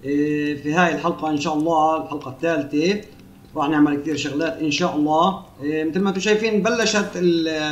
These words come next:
الشبكة اللي عملناها تلتقط شغلات، فإشي ممتاز. فإن نوك البنجر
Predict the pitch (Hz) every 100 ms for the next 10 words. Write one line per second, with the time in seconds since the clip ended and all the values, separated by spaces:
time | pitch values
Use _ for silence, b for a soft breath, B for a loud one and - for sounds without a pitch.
0 | 147 143 135 - 208 214 - 185 147 151
1 | 156 196 185 160 170 180 185 - 160 -
2 | 165 165 180 156 - 139 139 139 143 135
3 | 156 156 156 143 147 139 139 170 - -
4 | b b b b b 147 160 160 170 175
5 | 175 165 156 151 147 135 165 175 147 139
6 | 180 196